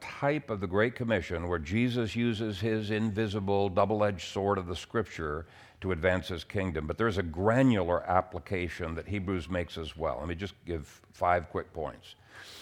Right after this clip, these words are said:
First, the crossing of the Red Sea forty years earlier represents the death, burial, and resurrection of Jesus. Second, the forty years of wandering represents the forty years of patience that Jesus had on Israel from A D thirty to A D seventy.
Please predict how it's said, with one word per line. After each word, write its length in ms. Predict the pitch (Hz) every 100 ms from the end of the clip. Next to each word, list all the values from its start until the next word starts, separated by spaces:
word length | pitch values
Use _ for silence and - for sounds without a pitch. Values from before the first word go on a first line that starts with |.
| - - - _
First, 400 | - 131 143 -
the 80 | 107
crossing 460 | - 120 - 143
of 40 | 123
the 60 |
Red 260 | 107 107 110
Sea 240 | - 123
forty 320 | 107 107 113 117
years 280 | 110 104
earlier 420 | 101 95 82 82 82
represents 600 | 92 - 98 98 92 -
the 80 | 82
death, 360 | 92 101 101 -
burial, 420 | 92 92 87 87
and 80 | 80
resurrection 560 | 85 87 82 78 87
of 100 | 73
Jesus. 520 | 69 69 - - - - _ _ _ _ - - - -
Second, 520 | - 117 - 131 120 -
the 80 | -
forty 360 | - 117 131
years 400 | 127 120 117 113
of 200 | 104 87
wandering 600 | 90 110 123 123 92 80 85
represents 720 | 90 98 107 92 104 101 -
the 120 | 95
forty 400 | - 110 123 131
years 440 | 117 113 110 104
of 160 | 92 -
patience 720 | - 139 139 - 87 78 -
that 160 | 90 80
Jesus 480 | 85 110 113 117 110
had 360 | 120 113 107
on 240 | 98 104 101
Israel 460 | 107 92 92 85
from 220 | 85 80 82
A 180 | 101 113
D 140 | 117
thirty 420 | 113 107 101 101
to 240 | 95 98 98
A 100 | 104
D 140 | 101
seventy. 640 | 98 - 110 90 73 71